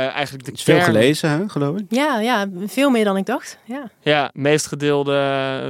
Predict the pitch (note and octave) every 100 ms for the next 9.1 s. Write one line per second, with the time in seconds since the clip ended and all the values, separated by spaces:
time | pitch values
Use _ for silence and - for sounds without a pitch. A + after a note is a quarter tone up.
0 | C3 - E3 C#3+ C#3+ C#3 C#3 C#3 C3+ B2
1 | C3+ C3 C3 C3 - C3+ A#2+ C3+ D3+ F#3
2 | D#4+ - C#4 - - G#3+ G3 F#3+ D3 D3
3 | D3+ D3+ D#3 D#3+ D3 C#3+ D3 D#3 D3 D#3+
4 | E3+ G3 G3+ F3+ F3+ F3+ D#3+ D3 _ -
5 | D3 D#3 - - - _ G3 G3 G#3 A3
6 | G#3 E3 - F#3 G#3 G#3 G3 F#3 F#3 F#3
7 | F3 E3 - D#3+ D#3 D#3+ D#3 D#3+ F3+ E3
8 | D#3+ D#3+ D#3 - _ - _ D#3 E3+ F#3+